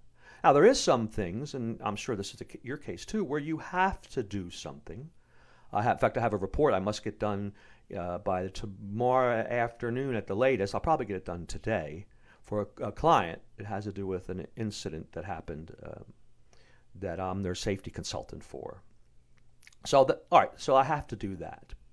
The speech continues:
And that's not just in my head, but a good percentage of the time they are. And especially those that are in your head, if you don't get 'em done, so what? Right? It, it's, it's, it's not, the world's not gonna stop turning. And you're probably gonna have tomorrow to do it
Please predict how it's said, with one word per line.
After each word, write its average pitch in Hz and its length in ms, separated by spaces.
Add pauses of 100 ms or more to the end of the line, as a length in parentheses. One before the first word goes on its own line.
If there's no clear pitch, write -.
(360)
And 101 280 (300)
that's 110 160
not 110 140
just 98 200
in 90 80
my 82 140
head, 90 300 (380)
but 107 120
a 92 60
good 165 180
percentage 175 380
of 120 120
the - 60
time 98 240
they 95 120
are. 98 340 (520)
And 90 100
especially 202 580
those 160 240
that 123 120
are 127 120
in 127 80
your 104 140
head, 139 200
if 107 100
you 113 60
don't 139 180
get 127 100
'em 113 100
done, 135 260
so 135 480
what? 107 460 (360)
Right? 98 220
It, 101 160
it's, 104 160
it's, - 220
it's 117 160
not, 131 200
the 120 120
world's 131 260
not 135 100
gonna 110 140
stop - 320
turning. 113 540 (500)
And 107 100
you're 110 80
probably 170 280
gonna 139 120
have 143 200
tomorrow 160 640
to - 100
do 156 200
it 175 100